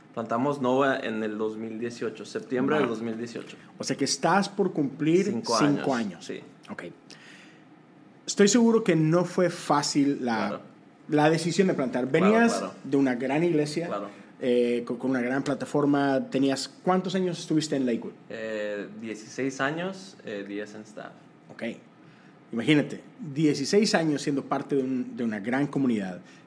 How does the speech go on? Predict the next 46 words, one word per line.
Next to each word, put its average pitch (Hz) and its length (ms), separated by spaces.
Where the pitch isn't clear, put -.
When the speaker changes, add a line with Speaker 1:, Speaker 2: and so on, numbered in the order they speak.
Speaker 2:
diez 170 360
en 147 100
staff. 107 420
Digamos 254 360
que - 240
incómodo 269 720
no 226 100
estabas 190 420
en 147 120
Lakewood, 104 320
o 123 40
sea, 135 340
Speaker 1:
No, 120 80
era 123 80
un 123 80
lugar 113 200
bueno. 110 360
Speaker 2:
e-, 214 60
era 208 100
un 214 140
gran 190 320
<laughs> - 0
lugar 226 400
y, 214 80
y, 185 140
y 165 160
amas 170 600
lo 135 160
que 127 120
Speaker 1:
Claro, 113 140
Speaker 2:
hacías, - 340
Speaker 1:
claro. 104 220
Speaker 2:
¿verdad? 131 160
O - 20
sea, 131 80
estás 143 300
apasionado 143 560
por 139 100
lo 120 80
que 113 60
estabas 120 240
haciendo. 101 360
Pero 131 140
de 135 40
repente 156 480
hu-, - 40